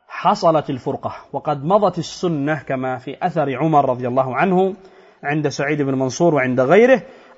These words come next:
أن المتلاعنين يفرق بينهما ولا يجتمعان أبدًا. ولهذا نعرف أن الفرقة في أصلها تحصل بالطلاق، هذا هو الأصل، أو قد تحصل بحكم حاكم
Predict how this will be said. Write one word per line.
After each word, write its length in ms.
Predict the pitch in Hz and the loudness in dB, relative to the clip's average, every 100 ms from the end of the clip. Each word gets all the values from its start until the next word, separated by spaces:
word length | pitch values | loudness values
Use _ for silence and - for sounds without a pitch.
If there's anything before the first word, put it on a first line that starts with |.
| 180 | 2
أن 180 | 185 | 4
المتلاعنين 1000 | 160 156 170 151 147 127 135 160 214 226 220 - - _ 160 | 2 2 2 4 4 4 2 2 4 2 -2 -10 -20 _ -2
يفرق 580 | 156 180 180 170 160 | 2 4 4 2 0
بينهما 880 | 147 147 165 156 165 151 151 156 160 - - _ _ | 0 2 2 4 2 2 2 2 2 -2 -16 _ _
ولا 380 | 165 165 185 214 | 2 6 8 8
يجتمعان 760 | 190 165 - 151 139 139 147 139 | 6 2 -2 -2 0 0 0 2
أبدًا. 420 | 151 131 120 104 - _ _ | 2 2 -2 -8 -12 _ _
ولهذا 440 | 175 202 220 269 247 | -2 2 4 4 2
نعرف 440 | 254 208 170 156 - - | 0 -2 -4 -6 -8 -4
أن 200 | 196 202 | -2 0
الفرقة 520 | 185 240 247 190 185 | 0 0 0 2 2
في 240 | 160 160 | 2 -4
أصلها 680 | 160 233 214 156 131 151 - - _ _ - | 4 4 4 -2 2 2 2 -4 _ _ 2
تحصل 480 | 320 - 269 277 269 | 2 2 -2 -2 -2
بالطلاق، 600 | - 262 254 170 - 220 | 2 4 6 4 0 2
هذا 180 | 277 | 4
هو 140 | 233 226 | 6 4
الأصل، 340 | 220 190 - - _ - | 4 2 -2 -18 _ 6
أو 160 | 302 | 6
قد 240 | 285 247 - | 6 0 2
تحصل 480 | 285 - 262 262 233 | 0 0 -2 -2 -2
بحكم 380 | 226 262 240 | -2 -2 -2
حاكم 520 | 214 226 240 170 127 | -2 2 4 2 -4